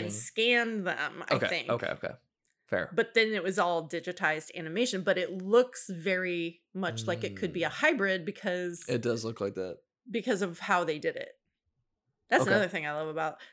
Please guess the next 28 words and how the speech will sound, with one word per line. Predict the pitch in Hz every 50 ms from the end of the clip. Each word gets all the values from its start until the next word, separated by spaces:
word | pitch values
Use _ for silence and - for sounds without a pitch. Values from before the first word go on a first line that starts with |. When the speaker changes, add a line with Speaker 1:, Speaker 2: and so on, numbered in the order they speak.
| _ -
Speaker 1:
like, | 190 190 196
we've | 233 269 311 247
got | 247 220 208
everything | 196 196 202 226 202 208 180 190
from | - - 165 160 160 -
two | - - - 262 262 269
D | 220 254 247 240 226
animation | 226 220 220 208 208 208 214 208 - 208 202 202 196 202 202 196 196 196 - _ _ _ _ _ _ _ _ _ _ -
to | - - 175
stop | - - - 220 214 208 - -
motion | 196 190 190 185 185 - 180 180 170 170 170 170 170 175
Speaker 2:
Mm-hmm. | 123 123 123 123 123 123 127 _ _ _ _ _ _ _ _ _ _ _ _ _ _ _
Speaker 1:
to | - - 220 196
Speaker 2:
To |
Speaker 1:
a | 160
Speaker 2:
three | 147 131 139
D | 131 127 117 110
Speaker 1:
hy-, |
Speaker 2:
animation. | 107 113 113 113 113 120 117 - 117 113 120 123 _ _ _ -
Speaker 1:
to, | - - - _ _ _ - -
to | - 202 185 - - - _ _ - -
s-, | - - - _ _ - _ _ _ _ _ -
purely | - - 247 247 247 240 240
s-, | 233 233 - - _ _ _
you | - - 202 196
know, | 190 175 165 165 160 151 160 156 156
digital | 147 208 208 175 214 202 196 190 190 185 185 180 180 - -
to | 175 165 160 160 160 156 160 -